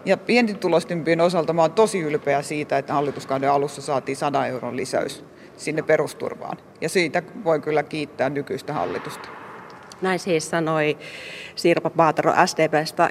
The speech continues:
Speaker 2: Kiitoksia teille kaikille tästä osallistumisesta. Ko-, kovasti tuntuu keskustelun halua olevan ja keskustelu taatusti jat-, jatkuu eteenpäin. Kiitoksia Aino-Kaisa Pekonen Vasemmistoliitosta ja Mikaela Nylander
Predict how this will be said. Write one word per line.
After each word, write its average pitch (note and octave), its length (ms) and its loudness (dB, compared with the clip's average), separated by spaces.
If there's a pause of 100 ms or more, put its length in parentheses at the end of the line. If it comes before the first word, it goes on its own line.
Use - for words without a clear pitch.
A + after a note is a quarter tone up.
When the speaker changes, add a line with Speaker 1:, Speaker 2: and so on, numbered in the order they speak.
(120)
Speaker 2:
Kiitoksia G3+ 720 4 (140)
teille F3 580 6 (340)
kaikille E3+ 680 6 (140)
tästä - 280 0
osallistumisesta. E3 1080 4
Ko-, - 520 0
kovasti D#3+ 340 2
tuntuu E3 420 2
keskustelun E3+ 520 0
halua E3+ 260 2
olevan F3 320 6
ja E3+ 60 4
keskustelu G3 400 -2
taatusti E3 380 2
jat-, - 340 2
jatkuu F3+ 500 4
eteenpäin. F3+ 920 8 (640)
Kiitoksia E3 440 8
Aino-Kaisa E3 500 6
Pekonen D#3+ 680 2
Vasemmistoliitosta E3+ 1120 2
ja D3+ 100 2
Mikaela D3 400 -2
Nylander C#3+ 600 -2